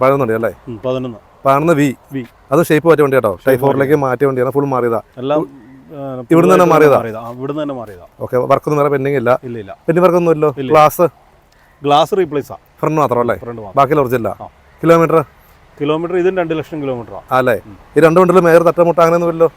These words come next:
Speaker 2: ഇല്ല, ഇല്ല.
Speaker 1: അങ്ങനെയൊന്നുമില്ല. ഇനി ഞാൻ വണ്ടി ഫുള്ളായിട്ടൊന്ന് കാണിച്ചു തരാം. നോക്കിയേ, ടയറൊക്കെ ഉള്ളൊരു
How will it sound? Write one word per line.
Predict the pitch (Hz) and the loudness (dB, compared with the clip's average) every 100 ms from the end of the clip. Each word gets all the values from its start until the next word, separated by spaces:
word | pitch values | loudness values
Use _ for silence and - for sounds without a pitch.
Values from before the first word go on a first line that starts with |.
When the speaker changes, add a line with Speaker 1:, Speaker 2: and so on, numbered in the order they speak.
| _ 156 | _ -6
Speaker 2:
ഇല്ല, | 147 | -4
ഇല്ല. | 110 156 | -4 0
Speaker 1:
അങ്ങനെയൊന്നുമില്ല. | 160 160 143 107 104 _ _ _ _ - | 0 2 0 -2 -6 _ _ _ _ -4
ഇനി | 135 | 0
ഞാൻ | 139 | 2
വണ്ടി | 139 135 | 0 2
ഫുള്ളായിട്ടൊന്ന് | 135 139 139 | 0 0 -2
കാണിച്ചു | 123 107 | -2 -2
തരാം. | 113 - _ | -4 -12 _
നോക്കിയേ, | 117 113 120 - _ _ _ _ _ _ _ _ _ _ _ - | -8 -6 -6 -8 _ _ _ _ _ _ _ _ _ _ _ 0
ടയറൊക്കെ | 120 127 131 131 | 2 2 2 2
ഉള്ളൊരു | 135 135 | 4 4